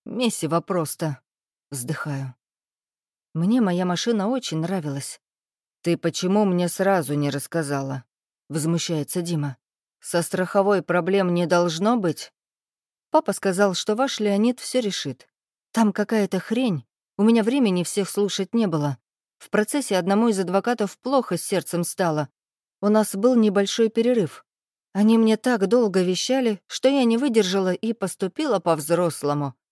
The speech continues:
Папе нажаловалась. Гордо смеюсь. «Абрамов, актёришка». Дима тоже смеётся. Киваю.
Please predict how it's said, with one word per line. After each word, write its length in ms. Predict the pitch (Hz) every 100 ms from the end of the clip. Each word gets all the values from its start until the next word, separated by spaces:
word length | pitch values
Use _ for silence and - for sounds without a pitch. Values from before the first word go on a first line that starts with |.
| _ _ _
Папе 300 | - 269 -
нажаловалась. 840 | 180 185 180 170 151 147 151 - - _ _ _ -
Гордо 400 | 156 233 226 156
смеюсь. 600 | - 165 165 151 139 - _ _ _ _ -
«Абрамов, 760 | 190 190 226 240 247 170 - -
актёришка». 920 | 170 - - 190 143 147 - 151 139 _ _ _ _
Дима 320 | - 170 208 208
тоже 300 | 202 165 147
смеётся. 680 | 160 156 147 - - 139 - _ _ _ -
Киваю. 460 | 262 202 139 139